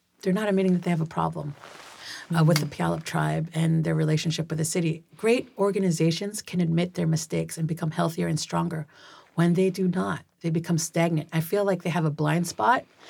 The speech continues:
Speaker 1: and this deep denial has likely seeped into their business operations. And hence all those mistakes with, like, the N Y K terminal, Maytown,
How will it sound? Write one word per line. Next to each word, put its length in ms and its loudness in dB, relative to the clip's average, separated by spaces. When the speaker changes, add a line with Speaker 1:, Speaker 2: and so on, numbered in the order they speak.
Speaker 1:
and 200 4
this 140 2
deep 240 -2
denial 680 2
has 300 -2
likely 300 0
seeped 420 -4
into 260 -2
their 160 0
business 460 0
operations. 760 -6
And 140 0
hence 340 0
all 180 0
those 440 0
mistakes 420 -2
with, 160 -6
like, 160 -8
the 120 -12
N 120 0
Y 140 -4
K 180 -8
terminal, 640 -2
Maytown, 800 0